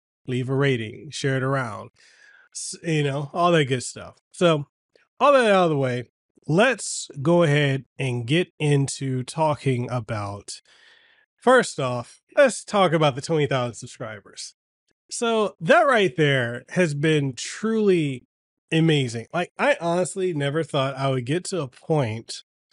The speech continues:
before, um, where this channel was ever gonna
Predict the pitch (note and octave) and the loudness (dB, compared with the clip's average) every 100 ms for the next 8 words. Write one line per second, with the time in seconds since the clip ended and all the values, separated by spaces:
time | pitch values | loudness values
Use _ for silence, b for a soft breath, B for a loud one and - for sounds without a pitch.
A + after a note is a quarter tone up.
0 | _ - C#3 D3 - F#3+ D#3 G2+ G2 - | _ -14 -2 -2 0 2 0 0 -10 -18
1 | _ _ _ _ _ D3 C#3+ C3 A#2+ A2+ | _ _ _ _ _ 0 2 2 0 -4
2 | A2+ _ _ _ _ _ _ _ - D3+ | -10 _ _ _ _ _ _ _ -2 2
3 | D3+ D3 - F3 F3 C#3+ C3 C3+ C#3+ C#3 | 4 2 0 0 2 2 2 2 2 2
4 | C3+ B2+ | 2 0